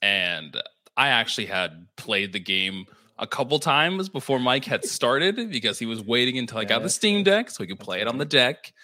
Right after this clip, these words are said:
Speaker 1: So I, I, so I played around.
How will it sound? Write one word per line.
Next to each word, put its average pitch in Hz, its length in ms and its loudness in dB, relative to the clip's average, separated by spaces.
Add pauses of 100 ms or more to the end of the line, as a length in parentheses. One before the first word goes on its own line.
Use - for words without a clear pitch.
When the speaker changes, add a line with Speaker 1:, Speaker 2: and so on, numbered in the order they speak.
(200)
Speaker 1:
So - 180 4
I, - 540 -8
I, 135 40 -20 (3250)
so 123 180 0
I 135 100 6
played 165 260 2
around. - 100 4